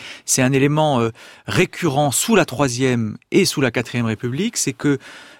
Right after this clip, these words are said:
euh, l'évocation des services de renseignement dans l'espace public et notamment dans les prétoires est très souvent l'occasion d'une politisation de ces enjeux, qu'il s'agisse d'une affaire de compromission du secret, comme on dira en termes juridiques,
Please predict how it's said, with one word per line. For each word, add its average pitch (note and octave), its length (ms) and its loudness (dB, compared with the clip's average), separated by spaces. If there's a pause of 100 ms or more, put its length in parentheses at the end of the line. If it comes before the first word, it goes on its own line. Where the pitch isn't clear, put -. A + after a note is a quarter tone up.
(120)
euh, A2+ 120 2
l'évocation D#3+ 720 4
des C3+ 100 2
services C3+ 320 0
de C3+ 60 0
renseignement B2+ 680 2
dans C3 200 2
l'espace B2 340 -2
public B2+ 480 -2
et A#2+ 80 2
notamment C3+ 560 2
dans A#2 100 0
les A2 120 -2
prétoires C#3 640 -2 (400)
est A#2 180 -2
très - 240 0
souvent D#3+ 400 0
l'occasion D3 540 0
d'une B2+ 240 -2
politisation D3+ 960 0 (420)
de C3 80 0
ces C3 180 0
enjeux, G#2+ 260 -2
qu'il - 160 -6
s'agisse C3+ 300 2
d'une B2 140 -2
affaire A#2+ 320 -2 (320)
de A2+ 100 -6
compromission B2+ 800 -4
du G#2 80 -10
secret, C#3 400 -8
comme G#2+ 240 -8
on G#2+ 80 -8
dira G#2+ 200 -6
en G2+ 120 -6
termes A2 260 -4
juridiques, A2 600 -2